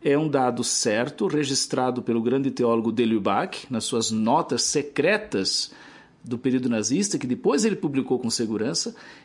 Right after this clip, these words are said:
e ele diz lá claramente que o relator, um dos formuladores, e que já ajudou a, a encíclica a nascer em alemão, foi o cardeal Pacelli. Provavelmente,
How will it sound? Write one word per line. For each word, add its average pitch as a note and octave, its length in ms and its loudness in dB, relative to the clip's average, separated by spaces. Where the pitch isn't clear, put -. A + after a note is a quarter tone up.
e C#3 80 2
ele D#3 140 2
diz F3 180 -4
lá F#3 140 0
claramente F#3 600 -2
que A#2 400 -2
o - 120 0
relator, F3+ 680 2
um A#2+ 160 0
dos B2 160 -4
formuladores, A#2+ 840 0
e A2 60 -2
que G#2+ 200 -4
já F3 480 0
ajudou A#2 460 -2
a, G#2 540 -8
a G#2+ 40 -6
encíclica C3 600 -2
a G#2+ 40 -2
nascer B2 340 0
em C#3+ 60 2
alemão, C#3 400 0
foi F3 140 0
o - 20 -2
cardeal D#3 320 2
Pacelli. B2 520 0
Provavelmente, A3 1040 2